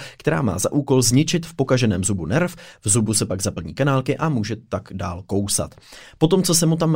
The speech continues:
eh, dala tu umrtvovací pastu, se mě sestřička ptala,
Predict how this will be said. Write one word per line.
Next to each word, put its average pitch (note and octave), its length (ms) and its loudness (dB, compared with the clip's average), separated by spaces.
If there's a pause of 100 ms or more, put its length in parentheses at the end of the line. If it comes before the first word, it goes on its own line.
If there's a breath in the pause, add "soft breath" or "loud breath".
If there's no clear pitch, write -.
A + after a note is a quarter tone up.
(100)
eh, G#2+ 120 -2
dala G2+ 300 2
tu F#2+ 380 -2 (120)
umrtvovací A2 680 -2
pastu, G2+ 400 -4 (220 loud breath)
se - 140 2
mě D3 160 2
sestřička - 540 -2
ptala, E2+ 420 -4